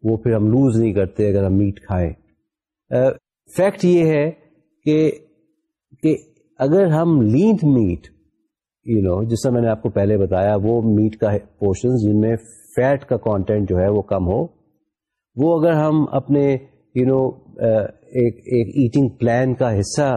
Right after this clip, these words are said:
بنا لیں اور اس کو، you know، ایک نپی تلے طریقے سے ہم اس کا استعمال کریں تو وہ ہمارے لیے اتنا نقصان دہ نہیں ہوتا۔ اسی طرح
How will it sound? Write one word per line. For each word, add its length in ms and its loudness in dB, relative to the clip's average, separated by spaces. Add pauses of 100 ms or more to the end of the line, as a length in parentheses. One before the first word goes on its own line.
(120)
بنا 260 0
لیں 220 0 (520)
اور 320 0 (320)
اس 200 -4
کو، 300 2 (540)
you 380 0
know، 200 0 (200)
ایک 340 -2 (720)
نپی 220 0
تلے 460 0
طریقے 540 0
سے 320 -2 (120)
ہم 180 0
اس 120 -4
کا 100 0
استعمال 540 -2
کریں 280 -2
تو 260 -4 (640)
وہ 220 0
ہمارے 300 0
لیے 280 0
اتنا 220 -4
نقصان 500 -2
دہ 40 0
نہیں 260 0
ہوتا۔ 320 -6
اسی 380 -4
طرح 320 -2